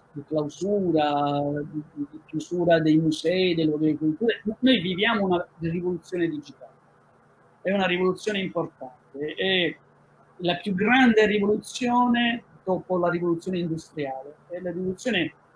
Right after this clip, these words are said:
digitale che incide, non è un fatto, ecco, questo deve essere chiaro, non è un, solo un fatto tecnologico la rivoluzione industriale,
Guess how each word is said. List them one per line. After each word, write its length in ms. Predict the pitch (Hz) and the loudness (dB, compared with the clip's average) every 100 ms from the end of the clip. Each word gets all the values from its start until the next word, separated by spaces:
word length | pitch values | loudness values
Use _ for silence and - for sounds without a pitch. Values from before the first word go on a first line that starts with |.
| _ - | _ -8
digitale 760 | 175 196 190 233 277 269 185 | -2 -2 -2 0 4 4 4
che 140 | - 190 | 0 0
incide, 920 | 208 202 - 247 262 262 226 208 208 - _ _ _ _ _ _ - 185 - _ | 0 -2 -2 2 4 4 4 4 0 -10 _ _ _ _ _ _ -14 -14 -14 _
non 160 | - 190 | -4 2
è 40 | |
un 140 | 254 233 | 4 4
fatto, 500 | 233 208 - 202 - | 2 0 0 0 0
ecco, 200 | 190 175 | -6 -2
questo 240 | 220 214 | -2 0
deve 160 | 196 185 | 0 0
essere 320 | - 175 151 | -2 -4 -4
chiaro, 240 | 165 131 | -2 -2
non 200 | 139 170 | 0 0
è 80 | 226 | 0
un, 240 | 226 208 185 | 0 -2 -8
solo 500 | - - 202 202 190 | -12 -6 -2 0 0
un 100 | 170 | -4
fatto 420 | - 190 - 170 | -4 -4 -4 -8
tecnologico 800 | 185 160 - 160 143 - - _ 131 | -6 -8 -4 -2 -2 -4 -18 _ -16
la 60 | |
rivoluzione 400 | 127 131 - 262 | -16 -18 -20 -18
industriale, 300 | 262 - _ | -18 -20 _